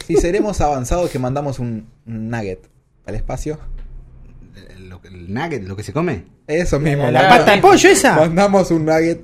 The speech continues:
Speaker 1: al espacio.
Speaker 3: Ta, no, pero, pero hay una, hay una, hay, <laughs> hay una pregunta que es importante. O sea, ¿congelada o hecha?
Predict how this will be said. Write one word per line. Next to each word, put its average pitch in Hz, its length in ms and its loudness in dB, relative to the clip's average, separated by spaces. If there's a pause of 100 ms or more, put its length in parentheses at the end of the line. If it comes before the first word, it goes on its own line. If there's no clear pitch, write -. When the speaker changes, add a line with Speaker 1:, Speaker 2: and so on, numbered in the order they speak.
Speaker 1:
al 123 120 -4
espacio. 139 560 -6
Speaker 3:
Ta, 147 180 0
no, 127 160 -8
pero, 117 160 -16 (300)
pero 139 180 -4
hay 180 140 4
una, 202 240 2
hay 180 160 6
una, 220 180 4
hay, 190 260 4 (120)
<laughs> - 100 -16
hay 175 180 2
una 240 140 4
pregunta 185 260 4
que 233 80 4
es - 120 -2
importante. 139 600 -4 (220)
O - 40 -20
sea, 127 240 -10 (520)
¿congelada 156 640 2
o 165 100 4
hecha? 135 360 -4